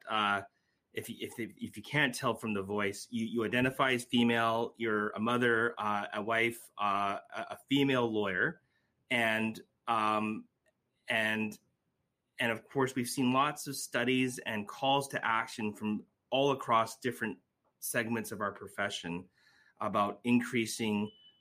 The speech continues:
the representation of women in, uh, not just the profession, but especially judiciary, the senior ranks of the profession, partnerships, et cetera. Um, as, as,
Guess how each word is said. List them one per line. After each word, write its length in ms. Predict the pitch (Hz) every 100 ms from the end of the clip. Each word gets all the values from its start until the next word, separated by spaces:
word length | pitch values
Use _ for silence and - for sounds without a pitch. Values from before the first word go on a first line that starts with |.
| _
the 300 | 110 101 98
representation 800 | 95 107 117 104 101 107 104 110
of 100 | 101
women 480 | 98 107 104 104 101 -
in, 520 | 104 98 92 92 92 -
uh, 240 | 95 92
not 260 | 95 120 127
just 180 | 131 -
the 60 |
profession, 640 | - 98 - 151 151 113 101
but 260 | 98 101 -
especially 840 | - - - 143 - - 98 92 92 _
judiciary, 920 | - 95 107 117 127 110 110 107 107 - _
the 60 | -
senior 340 | - 113 117
ranks 240 | 113 110 107
of 40 |
the 40 | -
profession, 640 | 104 113 101 - 107 98 -
partnerships, 720 | 104 82 101 - 107 - - -
et 80 | -
cetera. 480 | 98 95 - 69 - _ _ - _ _ _
Um, 420 | 113 107 101 104 - _ _ _ _ -
as, 680 | 135 151 175 160 - - - _ _ _ _ _
as, 500 | - 139 165 170 -